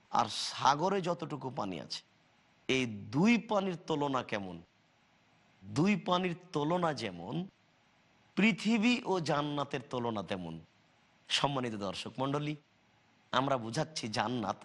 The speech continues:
ভোগবিলাসের জায়গা, আনন্দ ফুর্তির জায়গা। এটা বুঝাতে গিয়ে বুঝাচ্ছি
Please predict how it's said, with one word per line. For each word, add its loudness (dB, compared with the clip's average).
ভোগবিলাসের -2
জায়গা, -6
আনন্দ 2
ফুর্তির -8
জায়গা। -4
এটা 0
বুঝাতে 0
গিয়ে 0
বুঝাচ্ছি -2